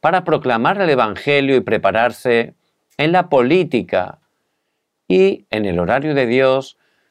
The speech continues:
delante de Faraón, pudo estar glorificando a Dios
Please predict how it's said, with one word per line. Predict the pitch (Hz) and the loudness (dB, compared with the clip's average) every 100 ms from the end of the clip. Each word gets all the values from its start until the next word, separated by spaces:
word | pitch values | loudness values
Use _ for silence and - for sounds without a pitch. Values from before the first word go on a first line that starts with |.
| _ | _
delante | - 107 131 185 185 - 107 | -4 -2 0 0 -2 -2 0
de | 101 95 | 0 -2
Faraón, | 101 101 98 110 110 107 107 _ _ _ _ _ _ _ | 0 0 0 0 -2 -4 -8 _ _ _ _ _ _ _
pudo | 160 175 143 135 139 - | 0 2 4 2 0 -6
estar | 98 - 123 127 | -10 -2 0 0
glorificando | 117 113 98 - 87 131 139 143 | 0 -2 -2 -4 -6 -4 -2 0
a | 131 | 2
Dios | 123 151 135 113 - - | 2 0 0 -4 -16 -20